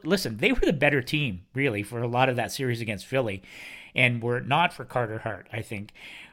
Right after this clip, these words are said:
man, we might be talking still about the Habs playing, but th-, that was, it was fun to watch them, and you wrote about this as well, this notion that, you know, ha-,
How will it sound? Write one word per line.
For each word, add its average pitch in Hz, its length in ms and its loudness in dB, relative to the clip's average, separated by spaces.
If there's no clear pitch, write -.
man, 117 320 2
we 139 140 -4
might 135 160 -6
be 101 80 -8
talking 117 400 -2
still 147 280 0
about 113 200 -4
the 101 80 -8
Habs 110 300 -4
playing, 156 340 0
but 110 200 -4
th-, - 180 -10
that 339 140 -2
was, - 300 0
it 185 60 0
was 202 180 -2
fun 269 240 -4
to 254 60 -4
watch 214 260 -2
them, 196 140 0
and 170 100 0
you 196 80 0
wrote 190 240 2
about 165 240 -2
this 123 240 -4
as 123 200 -6
well, 143 240 0
this 127 340 -4
notion 135 760 -4
that, 131 320 0
you 131 160 -10
know, 135 60 -8
ha-, 120 220 -6